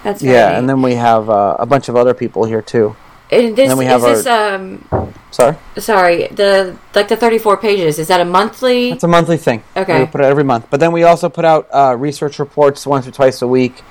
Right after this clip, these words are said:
Speaker 2: We have trading signals. We have our private chat groups. We have trade analysis, feeds, learning, news, tools, reports, general discussion.
Speaker 1: Wow,
Speaker 2: We have a
Speaker 1: you have a
Speaker 2: private
Speaker 1: lot.
Speaker 2: Facebook group. Yeah,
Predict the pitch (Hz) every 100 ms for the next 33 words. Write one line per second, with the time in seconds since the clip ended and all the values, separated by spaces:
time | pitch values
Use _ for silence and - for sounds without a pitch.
0 | - - - 127 117 - 143 139 - 143
1 | 139 127 127 117 110 131 127 123 139 127
2 | - 139 127 - 120 - 139 135 131 127
3 | 123 - 127 - - 143 139 135 117 -
4 | - - - - 135 139 127 123 117 120
5 | 131 131 120 - 139 139 123 117 - -
6 | 131 123 - - - - - - - -
7 | 135 131 117 - 123 117 123 123 - 120
8 | 113 101 120 120 - - - 120 - 120
9 | 110 165 185